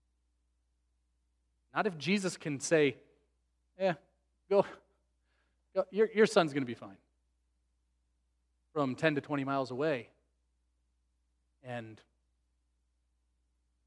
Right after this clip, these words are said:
he's fine. Only God. So that means you're not in charge.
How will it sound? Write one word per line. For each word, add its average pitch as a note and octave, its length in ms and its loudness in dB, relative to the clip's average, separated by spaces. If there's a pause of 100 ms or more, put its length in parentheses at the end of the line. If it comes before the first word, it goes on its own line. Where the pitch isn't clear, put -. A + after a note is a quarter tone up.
(560)
he's G#2+ 100 -20
fine. C#3+ 200 -6 (4000)
Only E3 160 -8
God. F3+ 280 -4 (2250)
So D3+ 60 -8
that D3+ 160 0
means D#3 160 -6
you're E3 120 -6
not E3+ 140 -4
in D#3 60 -10
charge. C#3+ 400 -12